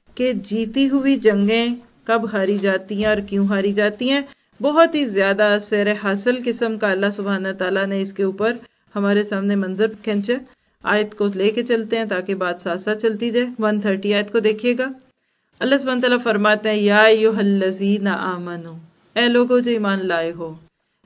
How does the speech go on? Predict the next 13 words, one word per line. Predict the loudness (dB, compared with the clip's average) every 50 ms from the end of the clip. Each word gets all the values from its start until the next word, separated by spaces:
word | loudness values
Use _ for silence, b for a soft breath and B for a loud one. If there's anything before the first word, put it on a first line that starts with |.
| _ -4
ला | -2 0 2 2 2
ताकुलु | 2 2 2 2 0 2 2 2 2 2 2 0
रिबा, | 0 -2 -2 -2 0 0 -2 -2 -4 -8 -14 -20 _ _ _ _ _ _ _ _ _ _ _ _ _ _ _
सूद | -6 -4 0 0 0 0 0 -2
न | -2 -2 -2 -2
खाया | -2 -2 -2 0 0 0 0
करो, | 0 0 -2 -2 -2 -4 -6 -10 -14 -20 _ _ _ _ _ _ _ _ _ _ _ _
अदआफम | 0 0 2 2 2 0 0 0 2 2 4 4 2 2 0 -2 -2 -2 0 0 0
मुदाअफा, | 0 0 0 0 2 2 2 2 2 2 2 0 -2 -2 -2 -4 -6 -6 -6 -12 -20 _ _ _ _ _ _ _ _ _ _ _ -16
दुगने | -8 -2 0 0 2 2 2 2 4 2 2 2
का | 0 0
दुगना, | 2 4 2 2 2 -2 -6 -8 -12 -14 -20 _ _ _ _ _ _ -4
यानी | -2 0 0 2 2 0